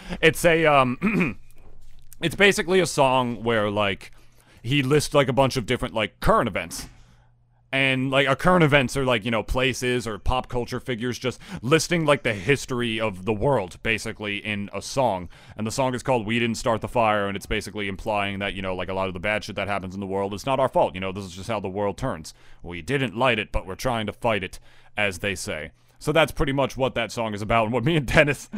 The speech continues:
<laughs> were just laughing so hard about now is that we were just basically, like, trying to improvise, like, <laughs>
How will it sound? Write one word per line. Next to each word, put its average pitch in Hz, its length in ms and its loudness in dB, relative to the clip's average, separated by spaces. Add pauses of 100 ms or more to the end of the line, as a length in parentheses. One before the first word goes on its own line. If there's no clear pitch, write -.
(120)
<laughs> 208 200 -4
were 147 120 2
just 127 180 -6
laughing 151 340 4
so 143 200 2
hard 143 180 6
about 127 260 2
now 127 220 4
is 117 80 0
that 123 140 0
we 131 100 0
were 127 120 0
just 117 280 -6
basically, 123 480 -2
like, 113 180 -2
trying 120 180 -2
to 110 140 -4
improvise, 110 540 -2
like, 104 300 -4
<laughs> - 60 -20